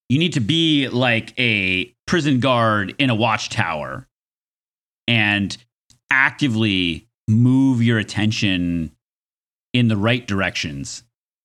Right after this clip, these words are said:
and not chase the social distractions that pop up, because we all know how it is, whether it's social media, whether it's people at work,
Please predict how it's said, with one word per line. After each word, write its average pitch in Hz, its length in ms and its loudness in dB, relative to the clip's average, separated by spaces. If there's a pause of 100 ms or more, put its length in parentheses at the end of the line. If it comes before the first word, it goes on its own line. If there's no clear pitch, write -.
(220)
and 110 100 2
not 123 260 0 (260)
chase 151 680 -2 (640)
the 113 520 0 (120)
social 127 760 -2 (120)
distractions 107 840 0
that 101 180 -2
pop 104 240 0
up, 113 200 0
because 113 440 -2 (240)
we 139 140 0
all 156 380 4
know 131 260 2
how 117 200 2
it 104 80 0
is, 92 160 -2
whether 120 180 2
it's 123 120 -2
social 120 300 -2
media, 117 720 2 (760)
whether 113 300 0
it's 113 120 -4
people 113 340 -2
at 95 80 -4
work, 117 540 0